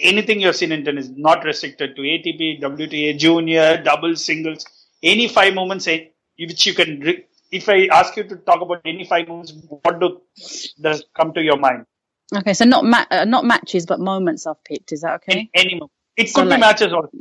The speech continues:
Speaker 1: anything.
Speaker 2: Okay, yeah. Well, um, they're not in any particular order, but I had
Speaker 1: Yeah.
Speaker 2: picked out the, the U S Open women's final just because it was just really nice to see the two Italians playing instead of just Serena winning everything. I know Serena, obviously, a lot of people were rooting for her to win that,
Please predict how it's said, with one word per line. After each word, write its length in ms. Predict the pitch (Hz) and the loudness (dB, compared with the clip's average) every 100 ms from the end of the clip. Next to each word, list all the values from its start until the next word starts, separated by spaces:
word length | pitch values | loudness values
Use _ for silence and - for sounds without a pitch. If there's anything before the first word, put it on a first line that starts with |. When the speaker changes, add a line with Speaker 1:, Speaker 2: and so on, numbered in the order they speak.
| - | -14
Speaker 1:
anything. 200 | 151 180 | -4 -2
Speaker 2:
Okay, 260 | 196 147 151 | 0 -2 -4
yeah. 120 | 73 - _ _ - _ | -8 -12 _ _ -20 _
Well, 320 | 240 254 226 | 2 4 4
um, 220 | 247 254 - - | 0 -2 -6 -4
they're 100 | 233 277 | 0 0
not 160 | 311 | 0
in 80 | 277 | -2
any 140 | 277 | -2
particular 460 | 269 - 254 254 226 | -4 -8 -10 -6 -4
order, 260 | 233 233 208 | -2 -2 -2
but 140 | 190 | -2
I 120 | 185 | 0
had 120 | 269 | 0
Speaker 1:
Yeah. 100 | 190 | 0
Speaker 2:
picked 300 | - 294 - | -2 -4 -2
out 240 | 247 240 190 | 0 0 0
the, 360 | 226 220 208 190 _ _ - 180 | -4 -2 -4 -8 _ _ -20 -4
the 260 | 208 202 | 0 2
U 180 | 202 220 | 2 2
S 140 | 208 214 | 0 -2
Open 320 | 202 196 190 | -4 -4 -2
women's 320 | 214 208 175 | 0 -2 -2
final 300 | 170 156 170 | -2 0 0
just 240 | 226 - | -2 -2
because 440 | 214 - 196 175 - _ _ _ _ _ | -4 -2 -2 -4 -14 _ _ _ _ _
it 160 | - 190 | 0 2
was 160 | 180 160 | 2 -2
just 220 | 185 185 | -4 2
really 240 | 196 185 | 6 6
nice 260 | 180 175 - | 6 4 2
to 100 | 190 | -4
see 340 | - 185 180 - _ - | 0 2 2 0 _ -4
the 100 | 170 | -4
two 200 | - 190 | 4 6
Italians 640 | 175 - 165 170 180 175 | 6 2 2 4 2 0
playing 400 | - 196 190 196 | -2 0 2 2
instead 340 | 190 - 190 | 0 4 6
of 180 | 185 175 - | 6 4 -2
just 280 | - 180 - | -2 -2 2
Serena 340 | 185 190 190 | 4 6 4
winning 220 | 190 196 | 2 2
everything. 320 | 196 190 220 220 | 2 2 2 4
I 80 | |
know 160 | 226 240 | 4 4
Serena, 480 | - 220 214 202 196 | 4 4 4 6 4
obviously, 260 | 185 180 | 2 2
a 40 | 185 | 4
lot 120 | 185 | 4
of 80 | 175 | 2
people 240 | 190 190 | 0 2
were 80 | 180 | 2
rooting 380 | 175 190 - 165 | 2 0 -2 -8
for 100 | 160 | -6
her 120 | 165 | -8
to 140 | - | -4
win 220 | 165 170 165 | -2 0 0
that, 200 | 135 | -4